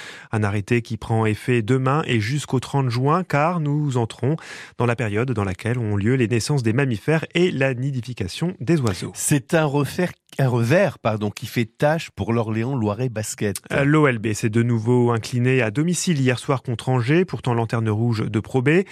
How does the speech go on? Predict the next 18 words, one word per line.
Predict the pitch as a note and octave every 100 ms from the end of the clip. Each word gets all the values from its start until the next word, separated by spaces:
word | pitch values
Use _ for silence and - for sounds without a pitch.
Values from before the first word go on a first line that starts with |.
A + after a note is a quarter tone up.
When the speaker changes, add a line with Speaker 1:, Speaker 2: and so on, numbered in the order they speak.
| - - -
Speaker 1:
Une | - D3
défaite | D3 E3 D#3 B2+ -
quatre-vingt-dix-huit | D3+ - C#3+ C3+ B2+ B2 C3+ -
quatre-vingt-quatorze | A2 - G#2 G2 B2 B2 F3+ D3+
et | C3+
un | D#3+
des | C#3
pires | A2+ - F#3
matchs | D#3+ B2 -
de | A#2 A2+
la | G#2
saison. | C3+ A#2 E3 G3+ - - - -
C'est | -
la | A2
première | - A2+ A2
fois | - A#2
qu'Orléans | G#2+ G2+ G2+ A2 A2+
encaisse | - A2 -